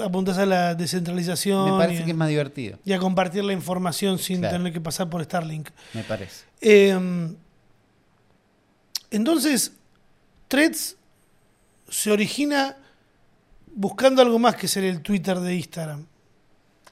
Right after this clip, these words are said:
Speaker 2: Desde su nacimiento, dijeron, "Vamos a hacer un Twitter y lo vamos a alargar en el momento en el que Twitter está como tecleando y parece que se va, pero no, parece que se va, pero no". Pero siempre desde el principio dijeron, "Che,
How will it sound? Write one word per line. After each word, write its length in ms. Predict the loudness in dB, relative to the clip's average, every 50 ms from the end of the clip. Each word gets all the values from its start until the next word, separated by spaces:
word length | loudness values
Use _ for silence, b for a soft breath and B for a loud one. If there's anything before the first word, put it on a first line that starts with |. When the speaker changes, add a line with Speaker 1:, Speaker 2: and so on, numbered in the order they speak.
| _ _ -14
Speaker 2:
Desde 360 | -4 0 0 2 2 2 0 -2
su 260 | -2 -6 -6 -6 -4
nacimiento, 1040 | -2 -2 -2 -2 -2 -4 -2 -2 0 0 0 0 0 -2 -2 -2 -2 -2 -2 -4 -8 _ _ _ _ _ _ _ _ _ _ _ _ _ _ _ _ _ _ _ _
dijeron, 580 | -12 -8 -8 -6 -6 -2 -2 -2 -2 -2 -2 -2
"Vamos 280 | -2 -2 -2 -4 -6 -8
a 40 |
hacer 240 | -8 -6 -4 -2 -2
un 140 | 0 -2 0
Twitter 560 | 2 2 2 2 2 2 0 0 0 0 -4 b b b b b
y 100 | -4 0
lo 100 | 0 2
vamos 300 | 2 0 0 -2 -2 -2
a 40 |
alargar 400 | -2 0 0 0 0 0 0 0
en 60 | 0 0
el 120 | -2 -2
momento 340 | -2 -2 0 0 0 0 0
en 60 | 0 -2
el 40 | -2
que 100 | -4 -6
Twitter 300 | -6 -4 -6 -4 -4 -4
está 240 | -6 -4 -2 -2 -2
como 220 | 0 0 -2 -2 -2
tecleando 580 | -4 -6 -4 -2 -2 0 2 2 2 0 0
y 60 | -2
parece 360 | -2 -2 -4 -4 -4 -6 -6 -8
que 80 | -8
se 120 | -6 -4 -2
va, 140 | -2 -2
pero 180 | -2 -2 -2 0
no, 160 | 0 0 0
parece 280 | 0 -2 -4 -4 -8 -10
que 80 | -10
se 100 | -8 -4 -4
va, 100 | -4 -4
pero 180 | -4 -4 -2
no". 260 | 0 0 0 -2 -4 -6 -12 _ _ _ _ _ b b b b b b b b b b b b _ _ _ 2
Pero 480 | 4 6 8 8 8 6 6 2 -8 -12
siempre 640 | -8 -4 -2 0 2 2 4 4 4 2 4 4 4
desde 180 | 4 4 2
el 80 | 2 0
principio 360 | 0 -2 -2 -2 -2 -4 -4 -6
dijeron, 340 | -6 -6 -6 -6 -6 -6 -6
"Che, 440 | -4 -2 -2 0 -2 -2 -4 -10